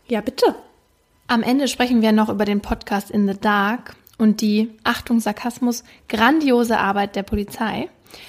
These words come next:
Speaker 2: Ich liebe es ja, wenn investigative Journalisten die schlampige Arbeit von Polizei und Justiz aufdecken.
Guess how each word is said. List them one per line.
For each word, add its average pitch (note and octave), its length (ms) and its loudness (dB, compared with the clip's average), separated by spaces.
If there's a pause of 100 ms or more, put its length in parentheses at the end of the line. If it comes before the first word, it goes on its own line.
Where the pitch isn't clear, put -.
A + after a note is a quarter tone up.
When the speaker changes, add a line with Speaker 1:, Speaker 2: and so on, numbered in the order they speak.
(160)
Speaker 2:
Ich D4 200 -4
liebe B3 200 4
es A3 120 0
ja, G#3+ 240 4
wenn G#3+ 120 0
investigative A3 680 0
Journalisten G#3+ 720 -2
die G3+ 100 -2
schlampige A3 520 0
Arbeit G3 380 -2
von G#3 200 -4
Polizei G#3 480 -4
und G3+ 120 -4
Justiz A#3+ 460 -6
aufdecken. - 640 -12